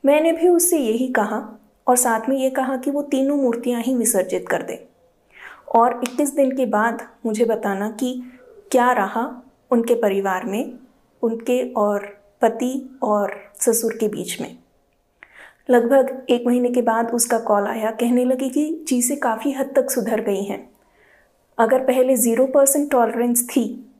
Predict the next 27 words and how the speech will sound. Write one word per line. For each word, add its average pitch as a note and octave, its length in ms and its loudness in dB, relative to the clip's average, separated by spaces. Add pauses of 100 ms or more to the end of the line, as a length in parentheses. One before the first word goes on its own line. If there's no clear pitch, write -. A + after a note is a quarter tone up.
(460)
तो C4+ 80 4
अब C4+ 520 2 (340)
वो C4+ 100 4
सुधार C4+ 420 -2
इतना C4 300 -4
हो C#4+ 200 0
गया C4 200 0
है C4 180 -2
कि C#4+ 140 -4
मुझे C4+ 260 -2
लगता C#4 300 0
है C4+ 160 -4
कि D4+ 180 -2
अब C4 140 2
ये C#4 100 0
नॉर्मल G3+ 340 0
फैमिली G3+ 500 -4
है, A3 140 -4 (560)
नाइंटी B3+ 340 4
परसेंट E4+ 440 0
प्रॉब्लम्स A#3+ 440 2
तो C#4+ 80 0
सॉल्व G3 360 2
ही A#3+ 80 0
हो G#3+ 140 0
गई G3 200 -4
हैं। - 160 -12